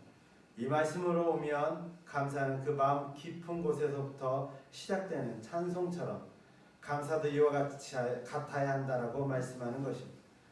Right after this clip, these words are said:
즐겁고 깊은 찬송은 누가 시켜서 할 수 있는 것이 아닐 것입니다. 이는 내 안에서 흘러나오는 자연스러운 표현일 것입니다.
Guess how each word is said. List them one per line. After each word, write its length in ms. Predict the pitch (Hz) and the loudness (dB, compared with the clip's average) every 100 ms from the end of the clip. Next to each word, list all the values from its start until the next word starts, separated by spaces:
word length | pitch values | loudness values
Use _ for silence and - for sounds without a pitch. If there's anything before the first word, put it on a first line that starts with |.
| - - - - | -20 -20 -20 -18
즐겁고 520 | - 151 170 175 160 | -6 2 4 4 2
깊은 320 | 170 175 180 | 0 -2 0
찬송은 560 | 180 185 180 160 139 131 | 2 2 4 2 2 0
누가 160 | 131 135 | 0 0
시켜서 460 | 135 - 180 170 | 0 -6 -4 0
할 80 | 165 | 0
수 160 | 170 170 | 0 -4
있는 160 | 147 | -4
것이 500 | 135 135 127 123 123 - | -4 -4 -6 -8 -8 -10
아닐 360 | 107 113 131 139 | -10 -6 -4 -4
것입니다. 400 | 139 135 - - - - - - - 131 | -4 -8 -10 -14 -18 -20 -20 -20 -12 -2
이는 260 | 135 139 | 0 2
내 80 | 139 | 4
안에서 400 | 147 147 143 147 | 4 4 0 0
흘러나오는 540 | 156 160 156 156 156 | 2 4 6 6 4
자연스러운 680 | 147 151 156 156 160 151 143 | 0 2 4 4 0 0 -2
표현일 480 | - 180 170 170 170 | -4 -2 0 0 -2
것입니다. 540 | 131 135 113 - - | -4 -4 -8 -12 -16